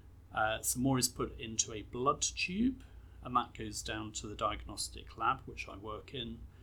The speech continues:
And then finally, we take a biopsy of bone, which is a bit like taking an apple core, through a cross-section of the bone, and then that gets sent to the histopathologist.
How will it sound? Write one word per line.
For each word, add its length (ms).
And 180
then 140
finally, 380
we 140
take 300
a 60
biopsy 760
of 140
bone, 220
which 220
is 80
a 40
bit 200
like 240
taking 380
an 160
apple 400
core, 440
through 600
a 40
cross-section 720
of 100
the 60
bone, 460
and 100
then 140
that 220
gets 260
sent 320
to 160
the 60
histopathologist. 1400